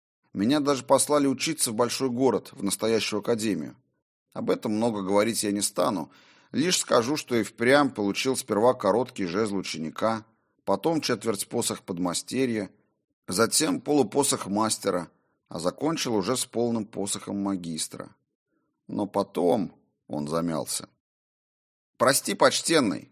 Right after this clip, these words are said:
осторожно воспользовался паузой Робин. «Но скажи, в твоем родном мире веровали в Спасителя?» «О, да», отозвался Фиделис. «Он приходил к нам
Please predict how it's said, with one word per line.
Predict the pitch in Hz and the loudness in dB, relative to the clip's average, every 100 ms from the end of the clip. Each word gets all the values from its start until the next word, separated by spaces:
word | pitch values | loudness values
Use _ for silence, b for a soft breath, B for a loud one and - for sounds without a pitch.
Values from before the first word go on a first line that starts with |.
| _ | _
осторожно | - 82 - 92 104 117 104 | -8 -6 2 4 4 2 0
воспользовался | 95 90 - 107 95 101 95 92 | 0 0 0 -2 0 0 -2 -4
паузой | - 90 87 82 87 | 0 2 2 0 -2
Робин. | 85 69 60 - _ _ _ _ _ - | -2 -4 -10 -16 _ _ _ _ _ -6
«Но | 110 120 | -2 0
скажи, | - 151 160 165 | 4 4 2 -2
в | |
твоем | - 117 139 135 | 2 4 6 6
родном | 135 135 147 | 6 6 4
мире | 135 151 127 | 6 4 4
веровали | 101 160 214 208 165 | 4 4 4 2 0
в | |
Спасителя?» | - 139 - 110 - 76 67 - _ _ _ _ _ _ - | 2 2 4 0 -4 -6 -10 -16 _ _ _ _ _ _ -10
«О, | - 101 | -6 -4
да», | 98 139 151 104 - _ - | 2 4 4 2 -4 _ -14
отозвался | - 87 85 82 82 - | -8 -2 -2 0 0 -2
Фиделис. | - 87 85 71 62 - - _ _ _ _ _ _ | -8 -8 -6 -6 -8 -10 -14 _ _ _ _ _ _
«Он | - 98 | -4 -2
приходил | 165 - 143 135 147 | -2 -2 0 0 -2
к | - | -2
нам | 98 71 | -6 -6